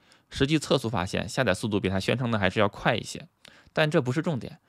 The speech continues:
这是一台拥有杭州I P地址，能保持二十四小时在线的云电脑。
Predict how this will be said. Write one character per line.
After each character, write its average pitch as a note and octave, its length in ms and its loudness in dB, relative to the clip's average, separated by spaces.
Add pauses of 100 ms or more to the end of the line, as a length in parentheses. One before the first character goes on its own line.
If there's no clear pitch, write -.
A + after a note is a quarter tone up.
(180)
这 - 100 -6
是 F3 140 0
一 - 140 -2
台 A2+ 240 4
拥 D3 200 0
有 G2 140 2
杭 G2 300 0
州 C3+ 100 0
I C#3 160 2
P C#3 140 -2
地 A#2+ 160 0
址， - 180 -6
能 G2+ 160 -2
保 F2 220 0
持 - 180 -8
二 B2 160 2
十 B2 100 -2
四 - 120 -4
小 F#2+ 100 2
时 G#2 140 -10
在 A#2 200 0
线 A2+ 300 0
的 F2 140 -6
云 E2 120 -4
电 F#2 160 0
脑。 D#2+ 140 -8